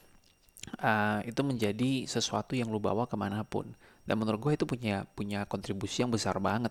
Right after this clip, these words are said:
di sini gitu. Eh, termasuk ketika gue sambil ngomong, bercerita di podcast ini gitu.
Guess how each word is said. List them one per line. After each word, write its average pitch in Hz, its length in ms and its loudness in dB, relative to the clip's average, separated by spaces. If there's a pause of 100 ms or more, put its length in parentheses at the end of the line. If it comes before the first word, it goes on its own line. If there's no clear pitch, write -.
di 104 80 -6
sini - 320 -4
gitu. - 320 -12 (640)
Eh, - 240 -2
termasuk 101 560 4
ketika - 320 2
gue 98 160 0
sambil 101 240 2
ngomong, 98 640 2
bercerita 104 480 -2
di 104 80 0
podcast 107 480 -2
ini 131 160 4
gitu. - 320 -8